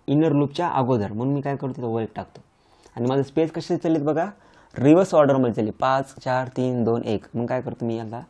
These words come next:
एक, इथं पण एक लूप घेतो, for k in range, k in range. आता मला हा लूप काय करायचा? मला रिव्हर्स फिरवायचा, बरोबर?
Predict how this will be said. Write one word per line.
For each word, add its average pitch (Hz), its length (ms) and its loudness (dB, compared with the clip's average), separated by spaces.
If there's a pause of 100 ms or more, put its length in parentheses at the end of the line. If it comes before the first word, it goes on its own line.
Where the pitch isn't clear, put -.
(340)
एक, - 160 -6
इथं 110 200 2
पण 143 100 6
एक 117 100 2
लूप 117 140 4
घेतो, 95 480 -4
for 139 160 -2 (580)
k 139 140 2 (340)
in 135 200 0 (840)
range, 110 280 0 (760)
k 123 140 0
in 117 60 0
range. 98 280 -2 (380)
आता 117 180 -4
मला 131 140 0
हा 131 60 2
लूप 139 220 0
काय 135 160 0
करायचा? 127 320 -6
मला 131 160 -6
रिव्हर्स 127 340 0
फिरवायचा, 101 400 -6 (400)
बरोबर? 110 220 -4